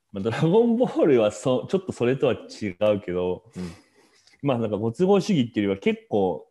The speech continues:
Speaker 1: 一番主要っぽいキャラクターをいきなり躊躇なく殺すみたいな漫画すっごい好き。
Speaker 2: わかるわかる。
Speaker 1: うん。
Speaker 2: うん。
Speaker 1: めちゃくちゃ好き。
Speaker 2: 刺激に溢れてますよね。
Speaker 1: うん。
Speaker 2: うん。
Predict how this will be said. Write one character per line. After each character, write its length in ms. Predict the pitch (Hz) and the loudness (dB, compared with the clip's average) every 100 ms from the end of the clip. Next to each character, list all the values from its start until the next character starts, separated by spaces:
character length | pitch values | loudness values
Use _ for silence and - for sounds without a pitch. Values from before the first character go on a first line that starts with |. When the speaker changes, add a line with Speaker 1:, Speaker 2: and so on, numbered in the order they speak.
| - | -8
Speaker 1:
一 220 | 131 202 | 0 2
番 180 | 214 202 | 2 0
主 160 | - | 2
要 140 | 196 196 | 4 4
っ 120 | 196 | 2
ぽ 100 | 185 | 0
い 40 | |
キ 100 | 123 | 0
ャ 40 | 113 | 0
ラ 80 | 113 | -2
ク 140 | - | -2
タ 160 | 120 113 | 0 2
ー 20 | |
を 260 | 110 98 92 | 2 0 -4
い 60 | |
き 140 | 101 139 | -6 -2
な 120 | 131 | 0
り 320 | 131 123 - - | 0 -2 -4 -10
躊 120 | 160 | -8
躇 80 | 131 | -6
な 100 | 107 | -6
く 100 | - | -8
殺 160 | 117 113 | -6 -6
す 100 | 120 | -4
み 60 | |
た 60 | 98 | -8
い 80 | 90 | -8
な 80 | 92 | -10
漫 60 | |
画 120 | 98 | -10
す 180 | 95 - | -12 -14
っ 20 | 101 | -12
ご 100 | - | -8
い 40 | 107 | -8
好 80 | |
き。 200 | - - - _ | -10 -20 -20 _
Speaker 2:
わ 140 | - 110 | -12 -8
か 100 | 107 | -6
る 60 | |
わ 140 | 90 87 | -6 -8
か 80 | 90 | -10
る。 120 | - _ _ _ _ _ 101 | -14 _ _ _ _ _ -16
Speaker 1:
う 40 | |
ん。 220 | 101 85 - _ _ - | -14 -14 -20 _ _ -16
Speaker 2:
う 60 | 95 | -12
ん。 120 | 82 | -12
Speaker 1:
め 100 | 104 | -12
ち 120 | - | -6
ゃ 60 | 127 | -8
く 160 | - | -8
ち 140 | - 123 | -10 -8
ゃ 40 | |
好 60 | 120 - | -8 -12
き。 320 | - 110 92 - _ _ | -10 -8 -8 -12 _ _
Speaker 2:
刺 200 | - 117 | -6 -4
激 220 | 117 131 | -2 -4
に 80 | 120 | -4
溢 180 | 101 | -4
れ 80 | 120 | -6
て 80 | 101 | -8
ま 80 | 82 | -14
す 100 | - | -14
よ 80 | - | -18
ね。 60 | _ _ _ _ _ 107 | _ _ _ _ _ -12
Speaker 1:
う 60 | |
ん。 340 | 104 95 78 - _ | -10 -10 -12 -18 _
Speaker 2:
う 40 | 98 | -12
ん。 160 | 87 | -12